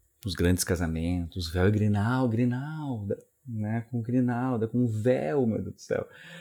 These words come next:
Né? Eh, a gente ainda tem, tem esse, esse, então parece esse retorno nostálgico da família e no pessoal jovem, né?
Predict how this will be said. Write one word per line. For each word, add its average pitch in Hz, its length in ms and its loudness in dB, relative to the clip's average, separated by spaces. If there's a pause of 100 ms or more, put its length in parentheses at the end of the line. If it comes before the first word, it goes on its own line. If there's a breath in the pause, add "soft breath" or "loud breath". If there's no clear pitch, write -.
(420 loud breath)
Né? 101 540 0 (140)
Eh, 113 580 8 (580)
a 117 80 0
gente 110 280 0
ainda 113 160 4
tem, 120 500 6 (340)
tem 113 200 4
esse, 107 440 2
esse, 104 300 0
então 101 180 0
parece 107 280 4
esse 98 260 4
retorno 107 800 8
nostálgico 104 960 4
da 98 60 0
família 120 340 2
e 143 380 0
no 160 100 0
pessoal - 300 4
jovem, 233 360 4
né? 147 180 -2